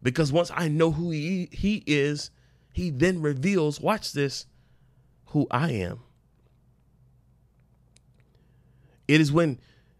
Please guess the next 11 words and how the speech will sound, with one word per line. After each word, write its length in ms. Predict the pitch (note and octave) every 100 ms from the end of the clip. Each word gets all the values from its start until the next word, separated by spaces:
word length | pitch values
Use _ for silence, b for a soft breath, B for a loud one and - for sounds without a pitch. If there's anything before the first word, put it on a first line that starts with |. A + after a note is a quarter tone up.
| b -
when 220 | D3 D3
Jesus 680 | B2+ E3+ E3 D3 B2+ - - _ _ _ _ _ _ _ _ _ _ _
makes 300 | - C#3+ D#3
the 100 | -
mention 400 | C3 D#3 F3 F3+
to 140 | D3 C#3+
the 100 | C3
woman 460 | C#3 D3+ C#3+ B2+ - _ _
at 200 | C#3 C3+
the 60 | C3+
well 460 | C#3+ F3 D#3 A#2+